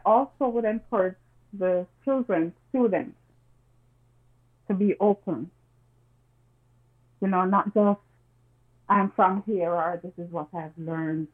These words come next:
so this is where I'm gonna, I'm gonna keep myself stuck here."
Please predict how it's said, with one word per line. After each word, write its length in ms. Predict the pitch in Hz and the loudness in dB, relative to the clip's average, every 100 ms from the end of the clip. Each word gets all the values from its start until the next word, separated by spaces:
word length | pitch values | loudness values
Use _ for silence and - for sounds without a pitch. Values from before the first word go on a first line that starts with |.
| _ | _
so 380 | 170 156 156 151 _ _ _ | -2 0 -2 -4 _ _ _
this 140 | 165 170 170 | -8 -4 -2
is 160 | 156 | -2
where 220 | 165 151 | 2 2
I'm 180 | 151 147 | 4 4
gonna, 240 | 151 151 151 _ _ _ _ _ _ _ | 4 2 0 _ _ _ _ _ _ _
I'm 140 | 170 175 | -2 0
gonna 240 | 165 160 - _ _ _ _ _ | 0 -2 -8 _ _ _ _ _
keep 120 | 202 | 0
myself 380 | 135 156 - 165 - | 0 -2 -2 -4 -4
stuck 200 | _ 165 - | _ -8 -6
here." 220 | - - | -10 -10